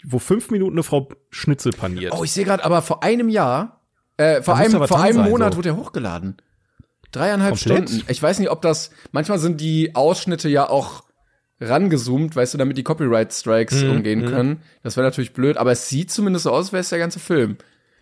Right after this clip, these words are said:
Speaker 2: Das Video geht drei Stunden zwanzig.
Speaker 1: Gucken wir doch mal rein.
Speaker 2: Ach, Tatsache, ja.
Speaker 1: Da ist er.
Speaker 2: Welche Sprache auch immer das sein wird.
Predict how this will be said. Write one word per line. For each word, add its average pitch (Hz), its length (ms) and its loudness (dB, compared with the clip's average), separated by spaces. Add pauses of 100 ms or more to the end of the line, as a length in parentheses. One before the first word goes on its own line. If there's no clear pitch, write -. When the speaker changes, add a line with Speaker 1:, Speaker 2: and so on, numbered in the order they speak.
(160)
Speaker 2:
Das 110 160 -6
Video 156 160 2
geht 190 160 0
drei 196 140 4
Stunden 185 200 0
zwanzig. 156 560 -4 (1300)
Speaker 1:
Gucken 123 200 -2
wir 113 40 0
doch 110 100 0
mal 131 220 2
rein. 226 200 -2
Speaker 2:
Ach, 226 200 2
Tatsache, 165 580 -2
ja. 135 280 0 (380)
Speaker 1:
Da 131 140 0
ist 127 100 0
er. 107 180 0
Speaker 2:
Welche 202 280 2
Sprache 180 380 2
auch 190 120 0
immer 180 320 2
das 165 240 2
sein 120 320 0
wird. 98 280 -4